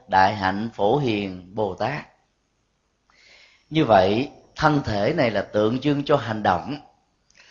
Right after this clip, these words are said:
mà mình quán tưởng thân mình cũng chính là thân của Bồ Tát Phổ Hiền, thì lúc đó cái hành động của chúng ta phải là hành động của Bồ Tát. Mà hành động Bồ Tát là gì? Nghĩa là nhập thế,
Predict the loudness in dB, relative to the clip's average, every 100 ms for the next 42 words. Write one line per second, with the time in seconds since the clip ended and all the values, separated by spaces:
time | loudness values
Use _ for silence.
0 | _ _ _ -4 0 0 0 -4 -8 2
1 | 2 2 0 2 2 -2 -8 -12 -4 -2
2 | 2 0 0 -6 -8 -4 -4 0 0 0
3 | -4 -2 0 0 0 -2 -4 0 0 2
4 | 0 0 -10 -18 -20 _ -6 0 0 2
5 | 2 4 0 -2 -2 -2 0 -2 -2 -8
6 | -4 -2 -2 -2 -4 -4 -4 -4 0 -2
7 | -2 -6 -2 -4 -4 -6 -8 -12 _ _
8 | _ _ _ _ _ _ _ _ _ _
9 | _ _ _ -4 0 2 2 2 4 4
10 | 4 0 0 -2 -4 _ _ -4 -2 0
11 | 2 2 2 -2 -10 -20 -14 -4 -4 -4
12 | -4 4 4 4